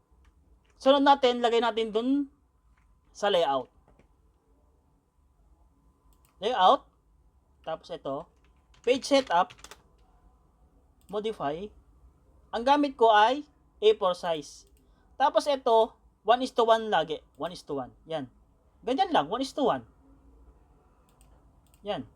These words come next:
Kasi yung measurement mo, nakaset sa me-, sa M M. Kaya, hindi, wag mo na, wala nang babaguhin pa. One is to one lagi yung paper size mo. Ito to. Yan. Tapos, okay mo siya.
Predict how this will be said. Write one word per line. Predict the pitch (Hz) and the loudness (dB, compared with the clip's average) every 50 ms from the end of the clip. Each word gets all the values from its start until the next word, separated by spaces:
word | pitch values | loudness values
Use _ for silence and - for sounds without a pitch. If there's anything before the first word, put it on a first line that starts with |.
| _ _ _ | _ _ _
Kasi | - 240 254 302 302 285 254 - | -4 -2 0 2 2 2 2 0
yung | 277 311 320 330 349 | 0 0 0 0 2
measurement | 339 330 330 - 339 330 330 330 311 311 302 294 - | 2 2 2 4 2 0 0 0 -2 -4 -4 -4 -4
mo, | - 240 220 220 226 254 - _ _ _ _ _ _ _ _ _ _ | -2 2 2 2 2 0 -4 _ _ _ _ _ _ _ _ _ _
nakaset | 233 254 285 285 302 254 - | -2 -2 0 0 0 0 2
sa | - 269 247 | 2 2 2
me-, | 254 254 254 247 - _ _ _ _ - | 2 2 -2 -6 -10 _ _ _ _ -8
sa | - - 233 | -4 0 2
M | 226 208 190 - 190 | 2 0 0 0 -2
M. | 214 202 196 | -2 -2 -2
Kaya, | - 240 254 262 262 269 269 262 254 247 - _ _ _ _ _ | -2 0 2 2 2 2 2 0 -2 -4 -8 _ _ _ _ _
hindi, | 220 214 277 | -8 -6 0
wag | 277 285 277 254 254 | 2 2 2 2 0
mo | 247 294 277 | -2 -2 0
na, | 285 277 - | -2 -4 -4
wala | - 247 262 277 269 | -4 -2 0 0 0
nang | 269 269 262 262 262 262 254 254 254 247 247 240 240 220 | 0 0 -2 -2 -4 -4 -6 -6 -8 -10 -12 -14 -4 2
babaguhin | 233 226 214 226 220 220 214 208 190 185 185 - | 2 4 4 4 4 6 4 4 4 0 -4 -4
pa. | 202 | -2
One | 190 220 226 | 0 0 -2
is | 247 233 - | -2 -4 -4
to | - 226 | -4 -4
one | 233 226 220 | -2 -2 0
lagi | 214 208 208 202 202 202 220 | -2 -2 -2 -4 -8 -6 -6
yung | 240 269 302 302 _ _ _ _ _ _ _ _ _ _ _ _ _ _ _ _ _ _ | -4 -6 -6 -8 _ _ _ _ _ _ _ _ _ _ _ _ _ _ _ _ _ _
paper | - 214 220 226 233 220 - | -2 -2 0 0 -2 -4 -2
size | 214 190 165 - | -2 -4 -4 -6
mo. | - 180 165 151 147 | -8 -8 -8 -8 -8
Ito | 143 - 170 | -6 -6 -8
to. | 147 - 139 127 131 _ _ _ _ _ _ _ _ _ _ _ _ _ _ _ _ _ _ _ _ _ - | -6 -6 -8 -8 -10 _ _ _ _ _ _ _ _ _ _ _ _ _ _ _ _ _ _ _ _ _ -10
Yan. | 156 180 175 143 131 135 _ _ _ _ _ _ _ _ _ _ _ _ _ _ _ _ _ _ _ _ _ _ _ | -8 -8 -8 -8 -10 -14 _ _ _ _ _ _ _ _ _ _ _ _ _ _ _ _ _ _ _ _ _ _ _
Tapos, | - 160 156 - 190 185 - | -12 -12 -10 -10 -12 -12 -10
okay | - 190 185 180 180 185 | -8 -6 -6 -6 -6 -8
mo | 185 185 175 | -10 -12 -12
siya. | - - 117 123 - | -12 -12 -12 -12 -16